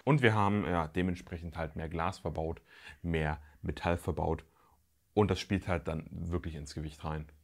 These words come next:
Ich find's aber wirklich super, super angenehm, ja, verbaut, alles. Also es fühlt sich unglaublich solide an.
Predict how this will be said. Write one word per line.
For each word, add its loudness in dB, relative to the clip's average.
Ich -2
find's 0
aber 4
wirklich 0
super, 2
super 0
angenehm, 0
ja, -4
verbaut, 2
alles. 0
Also 0
es -2
fühlt 2
sich 0
unglaublich 2
solide 2
an. -2